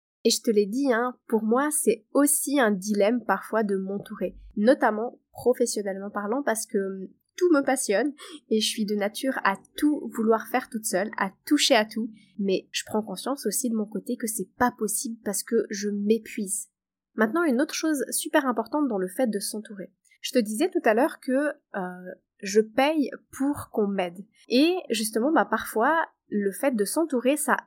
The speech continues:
implique de sortir le porte-monnaie. Et ça, je sais aussi que c'est parfois un peu compliqué. Mais comprends bien que quand tu payes quelqu'un pour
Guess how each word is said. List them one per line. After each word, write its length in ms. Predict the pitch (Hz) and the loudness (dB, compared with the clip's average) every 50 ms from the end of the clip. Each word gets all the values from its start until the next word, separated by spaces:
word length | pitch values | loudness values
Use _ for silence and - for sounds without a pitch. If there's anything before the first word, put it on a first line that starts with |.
| _ - | _ 0
implique 600 | 339 370 359 - - 277 339 - - - - 202 | 2 2 2 0 -2 -4 -4 -4 -4 -4 -2 0
de 100 | 196 220 | 0 0
sortir 480 | 214 220 - 277 294 - - 311 294 277 | 0 0 0 0 0 0 -2 -2 2 2
le 120 | 240 220 | 2 2
porte-monnaie. 540 | 220 226 220 - - 208 190 190 208 302 302 - - - - - | 2 0 -4 -2 -2 -2 0 0 0 0 -2 -4 -12 -20 -18 -6
Et 100 | - 214 | -2 -2
ça, 180 | 214 - 311 349 | 0 4 4 4
je 100 | 311 240 | 4 4
sais 240 | 214 - - 285 285 | 2 2 2 2 2
aussi 320 | 240 - - - 294 - | 2 0 -2 -4 -6 -6
que 160 | _ - 233 | _ -2 -2
c'est 260 | 233 - - 202 - _ _ | 0 0 -2 -2 -4 _ _
parfois 500 | 269 - - - - - 240 247 254 - - | -4 -4 -4 -4 0 2 2 2 2 0 0
un 160 | - 269 285 277 | 0 2 2 2
peu 220 | - - 262 247 | 2 0 -2 -2
compliqué. 640 | - - - 220 220 - 208 196 - - - - - _ _ - - | -2 -2 -2 -2 -2 -4 -8 -10 -8 -8 -10 -10 -12 _ _ 0 6
Mais 320 | 226 220 220 214 220 - - | 8 10 10 8 6 2 0
comprends 300 | - 320 339 - - 330 | 0 0 0 2 2 2
bien 160 | 277 302 381 392 | 2 2 2 4
que 120 | 320 240 | 4 4
quand 200 | 220 - - 370 | 4 2 -2 -6
tu 140 | - - 294 | -6 -4 0
payes 180 | - 302 294 | 2 2 2
quelqu'un 300 | 294 262 233 - 277 294 | 4 0 0 0 -2 -4
pour 260 | 294 - - 208 - | -4 -4 -8 -8 -8